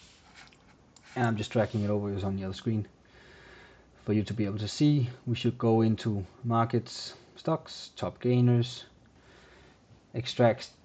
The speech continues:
the table and close down the web browser, add all the headers, and now we're waiting for five seconds.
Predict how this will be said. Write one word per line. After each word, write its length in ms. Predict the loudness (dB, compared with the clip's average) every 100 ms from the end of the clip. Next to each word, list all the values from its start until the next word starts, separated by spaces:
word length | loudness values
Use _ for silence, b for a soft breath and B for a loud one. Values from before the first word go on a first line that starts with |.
| _ _ -14
the 80 | -12
table 460 | 0 2 2 2
and 100 | 2
close 300 | 2 4 4
down 220 | 6 4 4
the 60 |
web 160 | 4 6
browser, 480 | 6 6 4 0 -2 -6 -20 _ _ -20 -20 -20 -20 _ _ _ _ _ _ 0
add 220 | 4 6
all 160 | 6
the 100 | 6 4
headers, 560 | 4 4 2 -2 -14 -18 _ _ -20 -20 -20 -6
and 100 | 0
now 100 | 2
we're 100 | 4
waiting 320 | 6 6 6
for 100 | 2
five 260 | 4 4 6
seconds. 540 | 0 0 -2 -4 -16